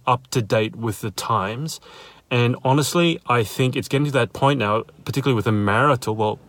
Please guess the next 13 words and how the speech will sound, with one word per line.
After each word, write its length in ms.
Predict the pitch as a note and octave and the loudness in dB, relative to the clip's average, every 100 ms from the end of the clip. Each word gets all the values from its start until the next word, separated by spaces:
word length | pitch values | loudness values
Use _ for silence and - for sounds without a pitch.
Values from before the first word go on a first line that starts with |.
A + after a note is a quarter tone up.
| - - | -20 -4
in 160 | C#3 A#2+ | 0 0
particular 440 | A#2+ D#3 C#3+ A#2+ | 0 -2 0 0
with 180 | G2 F#2+ | 0 -2
this 180 | A2+ - | -4 -2
marital 440 | G#2 C#3 C3+ A2 | 0 0 0 -4
status, 360 | - G2+ G#2 - - - - - - _ | -4 -4 -4 -8 -14 -20 -20 -20 -20 _
I'm 200 | - D3 | -4 0
not 120 | F#3+ | 0
sure 260 | F#3 - D3+ | 0 2 2
it's 200 | B2+ - | 0 -4
legal 800 | G#2+ G#2 C#3 F3+ A2+ G2+ F#2 G#2 _ _ _ _ | -4 0 0 0 0 -2 -4 -10 _ _ _ _
to 120 | - C3 | -2 0
discriminate 800 | G#2+ - - D3 F3+ G#2 F2+ | 0 -2 0 2 2 0 -4